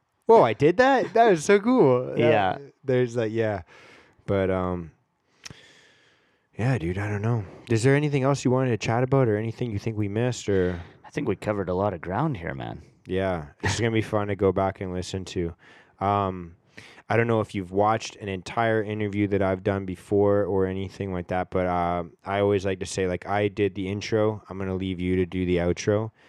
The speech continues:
Speaker 2: Uh, give yourself a plug one more time and tell everybody that, uh,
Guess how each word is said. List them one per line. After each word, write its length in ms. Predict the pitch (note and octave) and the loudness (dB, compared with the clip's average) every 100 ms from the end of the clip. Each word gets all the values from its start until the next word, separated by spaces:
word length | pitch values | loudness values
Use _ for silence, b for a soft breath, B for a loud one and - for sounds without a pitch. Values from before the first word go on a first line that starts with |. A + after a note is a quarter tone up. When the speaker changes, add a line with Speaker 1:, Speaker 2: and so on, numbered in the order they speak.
| b b - | b b -6
Speaker 2:
Uh, 260 | F2 F2 F2 | -4 -2 -2
give 160 | A2 A2 | 0 2
yourself 360 | A#2+ - A#2+ | 2 2 0
a 40 | A2 | -2
plug 300 | - G#2 G#2+ | -4 0 2
one 160 | G#2+ | 0
more 160 | G#2+ G#2+ | 0 -2
time 260 | G2+ G#2 G#2 | -2 -4 -4
and 100 | F#2 | -4
tell 200 | G2+ F#2+ | -2 0
everybody 500 | F#2+ F#2 G2 G2 G2 | -2 -2 -2 -2 -4
that, 360 | F#2 F#2 F2+ | -2 -2 -2
uh, 340 | F2 E2+ E2 | -2 -2 -4